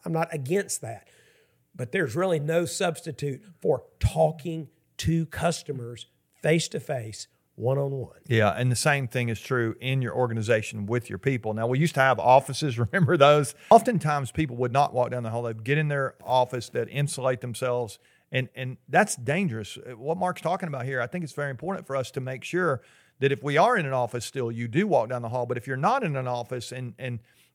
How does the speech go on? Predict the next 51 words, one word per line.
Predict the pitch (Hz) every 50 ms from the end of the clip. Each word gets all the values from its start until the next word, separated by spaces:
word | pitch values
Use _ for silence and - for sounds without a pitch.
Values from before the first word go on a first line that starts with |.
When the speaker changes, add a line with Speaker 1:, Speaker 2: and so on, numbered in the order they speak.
| _
Speaker 2:
it's | - 170 - -
not | 190 226 240 220
enough | 180 151 180 196 165 -
just | - 151 - -
to | 131 117
Zoom | 104 101 143 185 202 175 127
each | 110 98 -
other | 120 107 110 110
all | 110 110
the | 110 104
time | - 127 123 120 117
or | 110
fa-, | - - 131 147 147 - -
or, | 131 135 127 127 - -
or | 131 123
make | 120 135 147 - 147
a |
text | 117 - 156 165 151 - - -
message | 139 131 127 - - 131 113 110
and, | - - 127 117 113 107 _ _ _ _ -
and | 123 123 -
think | 147 143 127
that's | 147 143 143 - -
connecting. | - 139 131 131 156 - - 113 101 98
I | 104
mean, | 113 120 117 110 - _ _ _ _ -
there's | - 147 135
something | - - 233 233 247 240
about | 185 151 160 151 127 -
sitting | - - 165 - 143 143
down | 139 139 135 123
across | 117 - - 131 127 135 - - - - _ -
from | 127 123 113
somebody, | - 131 127 120 120 120 120 117 117 113 - _ _ _ _
having | - 139 143 147 147 139
a |
conversation, | - 143 139 131 131 127 - - 131 123 120 107 - - 110 107 - _ _ _ _ -
cup | - 147 139 -
of | 120
coffee, | - 131 127 123 120 113 - 120 110 - _ _ _ _ -
listening | 127 143 147 - 160 151 143 135
to | 127
their | 120 127 120
tone | - - 147 147 151
of | 143 127
voice, | 110 120 120 120 123 123 117 - - - _ _ _ _ _ _ _ -
asking | 127 139 151 143 185 165
them | 143 139 139
what | 139 135
they | 143 131
think, | 120 - 127 123 123 120 -